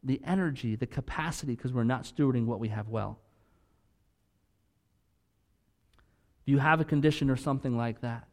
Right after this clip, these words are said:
that predisposes you to gaining weight? What that means is that God is calling you to a higher level of discipline than most people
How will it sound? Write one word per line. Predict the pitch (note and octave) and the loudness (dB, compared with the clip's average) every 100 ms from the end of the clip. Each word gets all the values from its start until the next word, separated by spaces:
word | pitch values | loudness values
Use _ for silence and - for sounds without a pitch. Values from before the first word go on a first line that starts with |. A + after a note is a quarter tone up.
| _ B2 | _ -6
that | A#2+ | -4
predisposes | - D3 D3 - D3 C#3 C3 B2 | 4 4 4 2 2 2 2 0
you | C3+ | 0
to | B2+ | 2
gaining | B2+ C3 C3 | 2 2 2
weight? | C3+ D3 C#3+ | 2 2 0
What | C#3+ | 0
that | D3+ C3+ | 0 2
means | C3 D#3 F3+ E3+ | 4 4 4 2
is | C3 | 0
that | D3+ B2+ | 0 0
God | C#3+ D3+ E3 | 2 4 4
is | D3+ | 0
calling | - E3 E3+ E3 | -2 0 2 4
you | E3+ F3 | 2 2
to | D#3 | 0
a | C3+ | -2
higher | - D3+ D#3 F3+ E3+ | -4 -4 0 2 4
level | D#3+ E3 D3+ | 4 4 4
of | C3 B2+ | 2 0
discipline | B2+ G3 G3 G#3+ - G#3+ A#3+ B3+ - - - _ | 4 4 4 2 2 0 2 0 -2 -16 -20 _
than | - C3+ | 2 4
most | C#3+ C#3+ - | 4 2 -2
people | C#3 B2 F2 - | -4 -2 -4 -12